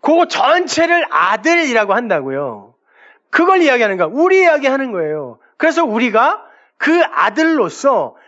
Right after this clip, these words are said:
내 안에 있는 그 씨, 그 진리를 하나님이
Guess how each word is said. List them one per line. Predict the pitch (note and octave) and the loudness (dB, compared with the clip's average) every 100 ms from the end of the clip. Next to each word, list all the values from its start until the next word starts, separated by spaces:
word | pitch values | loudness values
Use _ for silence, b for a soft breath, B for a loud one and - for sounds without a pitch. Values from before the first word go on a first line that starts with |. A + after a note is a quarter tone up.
| b | b
내 | D3 A3 | -2 0
안에 | D4 D#4 D4+ | 2 2 2
있는 | D4 D4+ | 0 -2
그 | - B3+ | -2 -6
씨, | - - F4+ C4 C4+ D#3 - | -4 -2 0 0 0 -2 -4
그 | - D4 | -4 -4
진리를 | - A#3+ C#4 C4 F#3+ C#4 C#4+ D3+ A2+ _ _ b b b b b b | -2 0 2 0 2 2 0 -2 -8 _ _ b b b b b b
하나님이 | - D4 D#4+ D#4+ D#4 D4+ D4+ E4 F4 | -4 0 2 0 0 0 0 0 -2